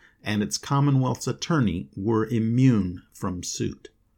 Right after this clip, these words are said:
The court did acknowledge the horrible circumstances.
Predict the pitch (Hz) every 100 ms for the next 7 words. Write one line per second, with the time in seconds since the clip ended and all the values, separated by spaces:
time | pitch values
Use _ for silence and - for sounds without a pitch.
0 | _ _ _ _ _ _ _ - 131 -
1 | 156 98 95 165 208 208 139 131 117 98
2 | 98 - - 104 - - 170 123 95 107
3 | - 113 95 - - - - - - -
4 | -